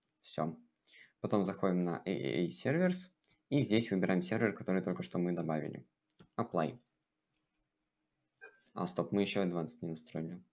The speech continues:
Сейчас еще Advanced нажимаем и здесь ставим вот эти вот две галочки. Сейчас обновила, Advanced.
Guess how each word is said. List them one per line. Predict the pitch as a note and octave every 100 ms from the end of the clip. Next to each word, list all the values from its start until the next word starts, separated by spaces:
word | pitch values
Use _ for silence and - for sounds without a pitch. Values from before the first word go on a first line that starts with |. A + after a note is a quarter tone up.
| _ _ _ -
Сейчас | - -
еще | - -
Advanced | E2+ F#2 C#3+ -
нажимаем | C#3 C3 C3+ C3 B2+
и | - C3
здесь | G2 G2 -
ставим | F#2+ F2+
вот | E2+
эти | F2 F2
вот | E2
две | E2
галочки. | D#2+ D2+ D2+ - - - _ _ _ _ _ _ _ _ _ _ _ -
Сейчас | - - - -
обновила, | F2+ B2 D3+ D3+ D3+
Advanced. | G2+ F2+ A#2 C#3 C#3